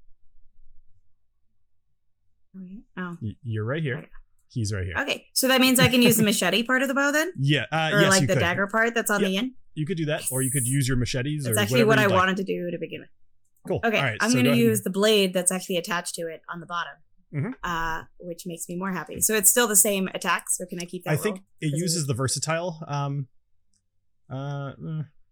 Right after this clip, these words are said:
Speaker 2: I don't know. Uh, the, just, just roll, roll again. I don't remember how we made that work. I'm sure I have to fiddle with it, but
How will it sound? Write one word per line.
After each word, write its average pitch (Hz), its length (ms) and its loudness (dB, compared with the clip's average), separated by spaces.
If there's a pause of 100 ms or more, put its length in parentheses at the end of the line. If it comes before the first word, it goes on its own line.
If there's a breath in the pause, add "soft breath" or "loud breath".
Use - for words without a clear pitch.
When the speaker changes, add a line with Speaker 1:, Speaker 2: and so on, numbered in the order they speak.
(200)
Speaker 2:
I 139 100 -4
don't 117 100 -2
know. 95 100 -6 (360)
Uh, 143 200 0
the, 135 160 -6 (1000)
just, - 920 -6
just - 180 -2
roll, 185 300 -2
roll 147 180 0
again. 92 240 -4 (100)
I 143 120 0
don't 143 140 -2
remember 110 280 -2
how 101 140 -4
we 101 80 -4
made 95 180 -6
that 90 140 -8
work. 95 260 -12 (640)
I'm 110 80 -2
sure 110 180 -2
I 101 40 0
have 95 160 -4
to 92 160 -8
fiddle 92 320 -8
with 85 140 -8
it, 90 120 -12
but 95 160 -12